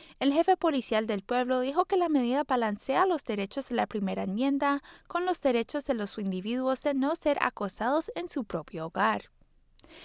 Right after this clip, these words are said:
Las escuelas de New Hampshire se alistan para recibir más dinero para cubrir los costos asociados con la pandemia.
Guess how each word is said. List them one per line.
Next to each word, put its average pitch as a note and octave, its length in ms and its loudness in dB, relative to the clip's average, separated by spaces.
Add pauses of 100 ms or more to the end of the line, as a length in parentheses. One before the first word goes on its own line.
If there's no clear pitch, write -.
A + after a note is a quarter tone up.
(440)
Las D4+ 200 2
escuelas F#4+ 400 4
de F#4+ 80 4
New C4+ 120 4
Hampshire A3+ 400 -2
se - 140 -2
alistan D4 460 0
para C#4+ 240 2
recibir G#3 480 -2
más G#3 300 0
dinero A3 440 2
para A3+ 220 -2
cubrir B3 360 -4
los D#4 160 0
costos D4+ 440 -2
asociados G#3+ 580 -2
con A3+ 160 -4
la E3+ 100 -4
pandemia. G#3+ 600 0